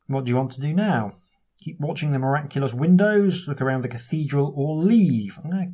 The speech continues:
keep watching the miraculous windows. They are, like, great entertainment. As you watch, a school of beautiful angelfish swims into the hall. As if, in response, the next window you look at depicts more angelfish.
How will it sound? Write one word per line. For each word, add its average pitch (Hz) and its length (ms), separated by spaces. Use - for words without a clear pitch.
keep 180 160
watching 131 320
the 120 60
miraculous 127 500
windows. 117 520
They 131 140
are, 120 280
like, 127 240
great - 280
entertainment. 107 560
As 165 240
you 156 80
watch, - 720
a 123 60
school 160 440
of 120 200
beautiful 180 800
angelfish 131 800
swims 131 880
into 123 260
the 113 120
hall. 104 480
As 127 160
if, 170 420
in 143 120
response, 135 580
the - 80
next 143 260
window 143 320
you 123 220
look 143 240
at - 160
depicts - 520
more 135 380
angelfish. 98 760